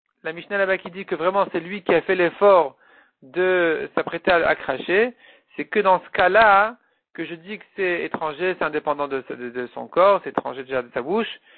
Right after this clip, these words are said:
eh bien là-bas il ne s'agit pas de glaire, il s'agit vraiment de, de sa salive. Ve'atania demande à Gemara,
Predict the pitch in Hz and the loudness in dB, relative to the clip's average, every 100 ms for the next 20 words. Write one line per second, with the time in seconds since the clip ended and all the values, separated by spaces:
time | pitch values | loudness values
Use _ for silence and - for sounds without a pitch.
0 | _ _ _ _ - 143 156 175 165 202 | _ _ _ _ -12 -6 0 2 4 2
1 | 190 165 160 147 170 139 156 202 185 160 | 0 -4 -6 -2 -2 0 0 -2 0 -2
2 | 139 190 151 147 170 151 139 135 147 151 | -2 -4 -4 0 -2 -2 -6 -4 -2 0
3 | 131 113 95 - _ - - - - - | 0 -4 -12 -20 _ -20 -20 -20 -20 -2
4 | 151 214 214 208 196 190 202 185 170 139 | 4 4 2 -2 -4 -2 -2 -2 -2 -2
5 | 127 135 | -2 -4